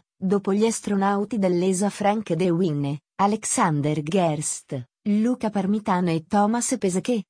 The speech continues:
e lo fa in un momento molto delicato per la cooperazione di Europa e usa con i russi nello spazio, a causa delle tensioni per l'invasione dell'Ucraina.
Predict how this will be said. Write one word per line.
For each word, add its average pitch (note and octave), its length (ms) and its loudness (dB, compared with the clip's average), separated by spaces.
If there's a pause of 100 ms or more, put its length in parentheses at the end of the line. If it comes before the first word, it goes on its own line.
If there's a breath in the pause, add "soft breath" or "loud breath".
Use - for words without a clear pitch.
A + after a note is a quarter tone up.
e F#3 140 2
lo G#3 100 2
fa - 160 -2
in F3 100 2
un E3 120 2
momento E3 440 0
molto F#3 380 0
delicato G3 560 0
per A3 160 -2
la G#3 140 0
cooperazione G3+ 840 0
di F#3+ 140 2
Europa E3+ 560 2
e E3 140 2
usa F#3+ 340 0
con G3 200 0
i G3+ 120 2
russi A3+ 320 -2
nello A3 280 4
spazio, D#3+ 680 -2 (160)
a G3+ 140 2
causa G3+ 420 2
delle D#3 240 2
tensioni G3 560 0
per G#3 160 -2
l'invasione F#3 600 0
dell'Ucraina. D#3+ 840 0